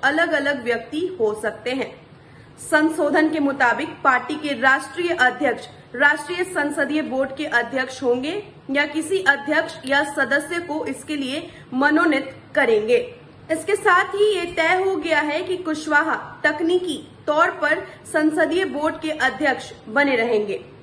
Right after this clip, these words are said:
ललन सिंह के राष्ट्रीय अध्यक्ष बनने के साथ ही ये भी तय हो गया है कि अब लोकसभा में जदयू संसदीय दल के नए नेता का चयन होगा।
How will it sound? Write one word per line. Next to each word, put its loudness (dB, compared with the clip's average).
ललन 4
सिंह 0
के -2
राष्ट्रीय 2
अध्यक्ष 2
बनने 0
के -4
साथ 2
ही -2
ये -4
भी 0
तय 2
हो 4
गया 0
है 0
कि -6
अब 0
लोकसभा 0
में 0
जदयू 0
संसदीय 0
दल 0
के -6
नए 2
नेता 0
का -2
चयन -2
होगा। -6